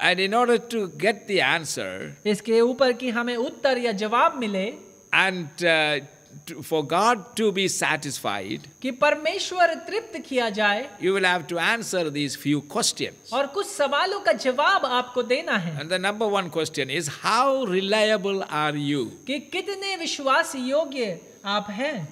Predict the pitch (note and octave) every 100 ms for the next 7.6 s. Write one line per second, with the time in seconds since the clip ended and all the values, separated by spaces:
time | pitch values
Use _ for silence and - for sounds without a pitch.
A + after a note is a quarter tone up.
0 | - C3+ D3 F3 G3+ D3+ F3 G#3+ F#3 -
1 | - - _ _ _ _ _ _ _ -
2 | G#3+ C4 - - - B3+ C4 - A#3+ A3
3 | G3+ D#3 D#3+ C#3 A#2+ C#3 C3+ B2+ C3+ C3
4 | F#2+ A3+ D4 - G4 F#4+ F#4+ F#4 D4+ F#3+
5 | A#3+ D4 - C4+ B3+ B3 D#4+ D#4+ C4+ B3+
6 | D#3 - - - - D3+ E3 D#3+ D#3 D#3+
7 | D#3+ D#3 E3 A3 C4 C4+